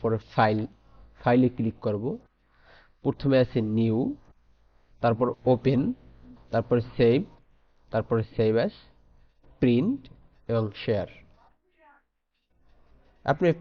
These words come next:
পেজটা ক্লোজ করতে পারবেন, ক্লোজ দিয়ে। আমরা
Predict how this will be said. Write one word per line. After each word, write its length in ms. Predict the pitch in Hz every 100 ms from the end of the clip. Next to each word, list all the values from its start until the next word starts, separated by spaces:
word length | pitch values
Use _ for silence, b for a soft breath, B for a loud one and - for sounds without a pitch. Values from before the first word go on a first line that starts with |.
| - - _ _ - _ -
পেজটা 300 | 135 123 123 131 -
ক্লোজ 220 | 123 120 -
করতে 220 | 113 - 104
পারবেন, 260 | 107 127 214 - _
ক্লোজ 220 | 117 113 101 113
দিয়ে। 160 | 104 247 _ _ _ _ _ _ _
আমরা 140 | 131